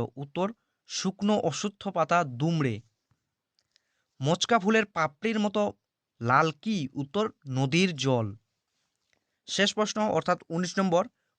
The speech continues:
কবির কল্পনায় মানসী কোথাকার? উত্তর মিশরের। এরপরের মহুয়ার দেশ, প্রথম প্রশ্নটি দেখে নেব, মহুয়ার দেশ কবিতাটি কোন কাব্যগ্রন্থ থেকে অন্তর্গত?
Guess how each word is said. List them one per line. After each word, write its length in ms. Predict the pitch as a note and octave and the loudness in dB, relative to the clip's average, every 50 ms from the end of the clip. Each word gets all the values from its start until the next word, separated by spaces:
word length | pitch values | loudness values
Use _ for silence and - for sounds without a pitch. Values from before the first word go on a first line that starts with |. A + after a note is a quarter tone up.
| _ _ | _ _
কবির 340 | - F#3 F#3 G#3+ A#3 A#3+ A#3 A3 - _ _ _ _ _ - | -2 0 2 4 4 4 2 0 -4 _ _ _ _ _ 0
কল্পনায় 500 | D#3 F3 F#3+ - G#3+ G#3 G3 F#3 G3 A#3+ A3+ D3 C3+ | 2 2 2 2 2 2 4 2 2 0 -2 -2 0
মানসী 440 | B2+ B2+ C3+ D#3+ F#3+ G3 - - A#3 | 2 4 4 4 4 2 2 0 0
কোথাকার? 460 | G3+ G3 F#3 F#3 F#3 F3 C#3+ A#2 G#2+ - - | 0 0 0 0 0 0 0 -2 -2 -4 -6
উত্তর 340 | - C#3 C#3 - - F#3+ G#3+ B3+ - _ _ _ _ C3+ | -10 -10 -10 -6 -4 -4 -4 -4 -6 _ _ _ _ -4
মিশরের। 580 | C3 C#3+ D3+ C#3+ - F#3+ E3 C#3+ B2 G#2+ G2+ - _ _ _ _ _ _ _ _ _ _ _ _ _ _ _ _ _ _ _ _ _ - | -2 -2 0 0 0 2 2 2 0 -2 -4 -6 _ _ _ _ _ _ _ _ _ _ _ _ _ _ _ _ _ _ _ _ _ -4
এরপরের 400 | F3+ F#3 F#3 G3+ G#3+ A3+ A3+ G3+ | -4 0 2 4 4 4 4 4
মহুয়ার 440 | E3+ E3+ E3+ D#3+ F#3 G#3 G#3+ G3+ D#3 | 4 2 2 2 2 2 2 2 2
দেশ, 180 | C#3 C3 A#2+ A#2 - - - _ _ _ _ _ _ _ _ _ _ _ _ - | 0 0 0 -2 -4 -10 -14 _ _ _ _ _ _ _ _ _ _ _ _ -6
প্রথম 200 | F3 F3+ F#3+ G#3 G#3 | -4 0 0 0 2
প্রশ্নটি 380 | G3+ F#3+ F#3 - G3+ F#3+ G3 | 0 0 0 0 -2 -2 0
দেখে 240 | F#3 F3+ F3 F#3 F#3 | 0 0 0 0 0
নেব, 120 | F3 D3+ D#3 F3 A#3+ - _ _ _ _ _ _ _ _ - | 2 2 0 0 -2 -4 _ _ _ _ _ _ _ _ -2
মহুয়ার 400 | D3 E3+ F3 F#3+ G#3+ A3 A3+ G#3+ | 0 2 4 4 6 6 4 4
দেশ 160 | F3 G#3+ A3 - - | 2 2 0 0 0
কবিতাটি 400 | - F#3 F#3+ F#3+ G#3 G3+ G3+ G3+ | -2 -2 0 2 2 2 0 -2
কোন 300 | - - G3+ G3+ G#3+ A3 G#3+ | -2 -2 0 2 2 2 4
কাব্যগ্রন্থ 520 | G3+ G3+ F3 E3 F3+ F3+ F3+ F#3 F#3+ F#3+ G3 | 4 2 2 2 0 0 2 0 0 0 0
থেকে 200 | F#3+ G3 F3+ G#3 | 0 0 0 2
অন্তর্গত? 520 | - D3+ C#3+ C#3+ C#3+ F#3 F3 F#3+ F3+ F3+ | 2 2 2 2 2 2 2 0 0 2